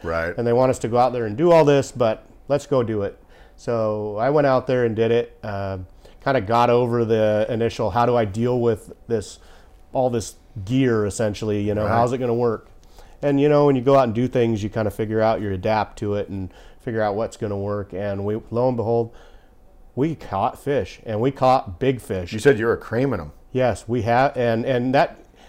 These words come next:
Speaker 2: these fish, now that they move around a lot, so if you go out and you wanna do this fishery, uh, first of all, I'm gonna tell you that, uh, if you don't succeed at it, just keep trying.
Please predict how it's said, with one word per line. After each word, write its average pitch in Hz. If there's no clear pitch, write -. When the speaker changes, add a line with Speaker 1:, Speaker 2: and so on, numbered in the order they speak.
Speaker 2:
these 175
fish, 190
now 143
that 135
they 131
move 143
around 143
a 123
lot, 104
so 113
if 101
you 127
go 139
out 156
and 135
you 117
wanna 135
do 123
this 113
fishery, 101
uh, 101
first -
of 117
all, 120
I'm 117
gonna 113
tell 117
you 113
that, 104
uh, 95
if -
you 110
don't 135
succeed 135
at 135
it, -
just -
keep 131
trying. 113